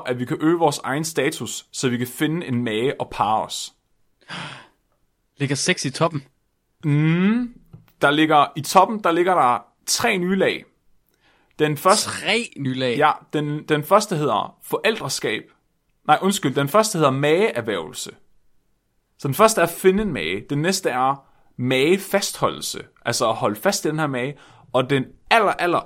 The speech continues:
Speaker 1: øverste i toppen, det er forældreskab. Så de mener, det ultimative i behovspyramiden, og det aller, aller sidste, du får lyst til, det er at blive forældre.
Speaker 2: Okay, jeg skal lige forstå det helt rigtigt. Så det vil sige, folk, der ikke har lyst til at være forældre, de har ikke fået oply-,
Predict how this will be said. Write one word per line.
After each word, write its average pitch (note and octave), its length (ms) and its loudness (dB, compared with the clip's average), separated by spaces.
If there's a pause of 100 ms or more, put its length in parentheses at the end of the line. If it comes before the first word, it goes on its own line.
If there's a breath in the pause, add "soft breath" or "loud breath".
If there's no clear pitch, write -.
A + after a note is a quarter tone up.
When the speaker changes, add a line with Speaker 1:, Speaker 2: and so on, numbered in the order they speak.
(140)
Speaker 1:
øverste C3+ 420 4
i - 20 -4
toppen, B2+ 380 -2 (100)
det D#3 60 4
er D3+ 40 4
forældreskab. - 720 -6 (1000)
Så - 120 -4
de F3 60 2
mener, G3 180 4
det D#3 220 0
ultimative D#3 760 0
i B2+ 40 -2
behovspyramiden, B2+ 880 -2 (300)
og B2 120 -4
det - 100 -6
aller, G3+ 200 4
aller D#3 220 0
sidste, G#3 440 -2
du A#2 120 -6
får A#2+ 120 -4
lyst B2 240 -4
til, A#2+ 220 -4 (120)
det C#3+ 80 2
er C3+ 60 4
at C3+ 60 0
blive A#2+ 140 -4
forældre. - 300 -10 (840)
Speaker 2:
Okay, F3 340 -2
jeg D#3+ 100 0
skal G3 120 -4
lige F#3+ 100 -4
forstå G3 260 -4
det E3+ 120 -4
helt D#3+ 200 -6
rigtigt. B2 240 -10
Så B2 60 -16
det F3+ 60 -8
vil E3 60 -8
sige, G3 200 -8 (140)
folk, G3 200 -4
der - 140 -4
ikke - 180 -10
har D#3+ 80 -2
lyst D#3+ 260 -6
til D#3 80 -4
at A#2 100 -2
være A2+ 120 -2
forældre, D#3+ 500 -6
de D3+ 140 -6
har E3+ 60 2
ikke F3 120 -6
fået - 140 -6
oply-, D#3+ 420 -4